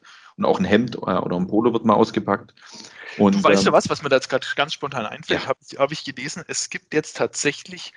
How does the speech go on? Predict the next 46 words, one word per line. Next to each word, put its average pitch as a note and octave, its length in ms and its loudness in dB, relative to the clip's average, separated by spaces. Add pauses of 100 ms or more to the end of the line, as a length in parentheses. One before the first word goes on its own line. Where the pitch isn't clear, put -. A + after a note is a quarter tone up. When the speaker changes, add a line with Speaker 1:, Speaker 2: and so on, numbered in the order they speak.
(540)
Speaker 2:
äh, B2 180 -2
so A#2+ 120 -10 (120)
Jersey-Anzüge. A2+ 1160 -2
Also A#2+ 120 -4
schaut B2+ 180 2
aus, D3+ 280 -2
so D#3 140 2
auf C#3 80 2
den C#3 80 -8
ersten C#3 260 -2
Blick - 220 -6
wie - 60 -10
ein A2+ 40 -6
Anzug, E3 480 -2
ist D3 140 0
aber C#3+ 160 4
letztendlich C#3+ 500 -2
aus C3+ 80 -2
dem C#3 100 -10
gleichen D3+ 360 0
Material C3+ 500 2
wie B2+ 60 -10
ein A2+ 60 -10
Jogging- C#3+ 440 -4
oder A2+ 180 -4
Trainingsanzug. A#2 680 -6
Speaker 1:
Das - 120 -4
wär F2+ 80 2
genau F#2+ 280 4
meins. F#2 380 2 (320)
Speaker 2:
Ja, E3+ 260 4
das, F3+ 180 0
das D3+ 140 2
sollten C#3+ 200 4
wir D3 40 2
uns D3 120 -4
mal B2 100 4
anschaffen. G#2+ 400 -4 (240)
Ja, A2+ 120 -4
das G2 40 -2
Speaker 1:
Ja. F#2+ 80 0
Speaker 2:
ist - 160 -10
dann, A#2 260 -12 (640)
das - 160 -12
ist - 140 -6
dann, B2 100 4